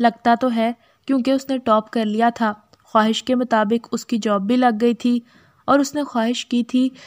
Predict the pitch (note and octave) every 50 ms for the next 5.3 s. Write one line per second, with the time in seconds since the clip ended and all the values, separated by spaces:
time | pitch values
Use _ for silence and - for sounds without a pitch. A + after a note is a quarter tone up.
0 | - _ _ - D4+ D#4 D#4 D4+ D4+ - C4 A3 A3 A#3 A#3+ B3 B3 B3+ C4 C4+
1 | C4+ A#3 A#3 G#3+ A3 - - B3 A#3+ - - A#3 A3+ A3+ A3+ - A3+ G#3+ A3+ B3
2 | A3+ A#3+ A3 G#3+ A3 _ _ _ - C4+ C#4+ B3+ D4+ E4 D#4 - C4+ B3 A#3+ B3
3 | A#3+ A#3+ G#3+ F#3+ G#3+ G#3 G#3 A3 - _ _ _ _ _ _ _ _ - C4+ C4
4 | C4 - - C4+ C4 C4+ C4 - B3 A3+ A3 A3 A3+ A#3+ A#3+ G#3+ G#3+ G#3+ G#3+ A3
5 | A#3 A#3 A#3 A#3 B3